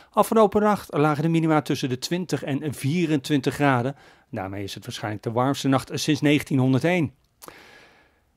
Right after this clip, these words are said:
Boven het westen van Frankrijk zitten een paar buien. Heel misschien kon er ook eentje richting, eh, het noordwesten van Nederland trekken, maar die kans daarop is klein. Dus de zonovergoten ochtend. Vanmiddag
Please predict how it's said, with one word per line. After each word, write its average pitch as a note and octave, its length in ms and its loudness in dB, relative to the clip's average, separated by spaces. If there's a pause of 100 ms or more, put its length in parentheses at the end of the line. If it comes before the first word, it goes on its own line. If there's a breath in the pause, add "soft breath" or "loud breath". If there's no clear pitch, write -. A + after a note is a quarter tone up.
(140)
Boven F#3+ 260 6
het F#3 120 6
westen G3+ 260 4
van G3 140 4
Frankrijk G3+ 380 2
zitten F#3 240 2
een D#3+ 80 2
paar D#3+ 260 4
buien. G#3+ 380 4 (100)
Heel A3 300 -2
misschien F3+ 380 0
kon E3 240 -4
er D#3 60 4
ook D#3+ 160 4
eentje D3 320 2
richting, C3+ 420 0
eh, B2 200 2
het D3+ 120 -6
noordwesten C#3+ 400 2
van C3+ 100 -2
Nederland D3+ 300 2
trekken, C#3+ 380 0
maar A#2 120 -4
die E3 100 -2
kans C#3+ 260 2
daarop A2 280 0
is - 100 -8
klein. F#2 380 -8
Dus C3 160 -2
de E3+ 80 -2
zonovergoten F#3+ 840 4
ochtend. F#3+ 400 0 (380 loud breath)
Vanmiddag G#3 400 2